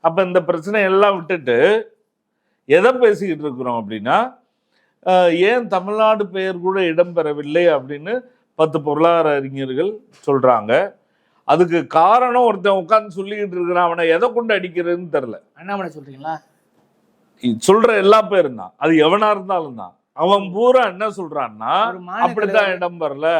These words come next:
Speaker 1: அப்ப இருந்து இடம் பெறல, காங்கிரஸ்ல இடம் பெறல அப்படின்னா இந்த கதைக்கு ஒரு முடிவு கட்டணும். இன்னைக்கு இந்த கதையினுடைய முடிவை தமிழர்கள் ஒட்டுமொத்தமாக சிந்திக்கணும். தமிழர்கள் ம-, தமிழர்கள் மட்டுமல்ல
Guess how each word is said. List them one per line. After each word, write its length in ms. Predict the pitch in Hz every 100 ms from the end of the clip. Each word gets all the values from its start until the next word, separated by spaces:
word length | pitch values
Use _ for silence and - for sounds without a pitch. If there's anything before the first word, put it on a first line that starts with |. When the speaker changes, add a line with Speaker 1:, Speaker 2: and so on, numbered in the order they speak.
| 127 - _ _ _ _ 147
Speaker 1:
அப்ப 220 | 143 233
இருந்து 200 | 220 202 180
இடம் 220 | 165 165
பெறல, 240 | 156 123 151 165 135
காங்கிரஸ்ல 600 | 180 226 226 196 165 160
இடம் 200 | 156 165
பெறல 200 | 156 151 156 135
அப்படின்னா 420 | 120 123 113 147 208 - _ 165
இந்த 100 | 180 214
கதைக்கு 340 | 214 220 269 294 254
ஒரு 80 | 233
முடிவு 220 | 226 269 262
கட்டணும். 380 | 220 208 196 180
இன்னைக்கு 320 | 185 160 156 101 - _ _ _ _ _
இந்த 120 | 165 165
கதையினுடைய 600 | 196 233 262 247 233 226 214 208
முடிவை 380 | 220 262 247 254 202
தமிழர்கள் 500 | 214 233 240 226 226 196
ஒட்டுமொத்தமாக 680 | 190 269 240 240 233 233 220 -
சிந்திக்கணும். 580 | 196 226 196 208 131 120
தமிழர்கள் 460 | 156 196 214 190 185 180
ம-, 180 | 175 - _ _ -
தமிழர்கள் 500 | 180 226 226 202 196
மட்டுமல்ல 460 | 190 175 226 202 165